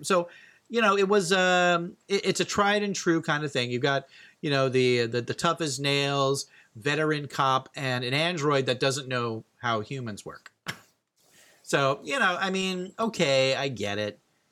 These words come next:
It's fun to mix genres once in a while, you know, cop show, science fiction, that sort of thing. But in most cases, it just doesn't seem to work out very well.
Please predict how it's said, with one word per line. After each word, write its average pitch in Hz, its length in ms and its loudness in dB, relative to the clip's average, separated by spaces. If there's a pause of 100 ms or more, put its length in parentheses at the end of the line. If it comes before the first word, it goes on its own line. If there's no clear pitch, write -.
(220)
It's 180 260 -2
fun 202 260 0
to 170 60 0
mix 151 280 -2
genres 127 640 -2
once 139 300 -4
in 135 80 -4
a 131 60 -2
while, 131 600 0
you 135 100 -8
know, 123 360 -4
cop 131 260 0
show, 123 480 -2
science 117 380 -4
fiction, 120 480 -6
that 107 200 -8
sort 110 140 -8
of 104 100 -8
thing. 110 280 -12 (440)
But 208 320 0 (400)
in 170 140 -2
most 165 220 0
cases, 135 280 0
it 123 60 -4
just 120 220 -2
doesn't 110 240 -4
seem 110 180 -8
to 101 80 -6
work 95 240 -6
out 92 220 -4
very 76 180 -10
well. - 320 -20